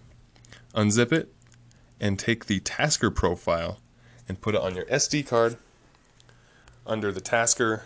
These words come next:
Profiles folder. So you go into the Tasker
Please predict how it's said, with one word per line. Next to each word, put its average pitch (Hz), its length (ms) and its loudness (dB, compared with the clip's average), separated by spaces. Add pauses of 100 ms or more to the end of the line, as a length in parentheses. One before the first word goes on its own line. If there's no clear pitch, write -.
(680)
Profiles 92 560 -2
folder. 71 300 -12 (1500)
So - 140 -14
you - 80 -14
go 92 200 -6
into 95 140 -8
the 92 80 -12
Tasker 123 680 0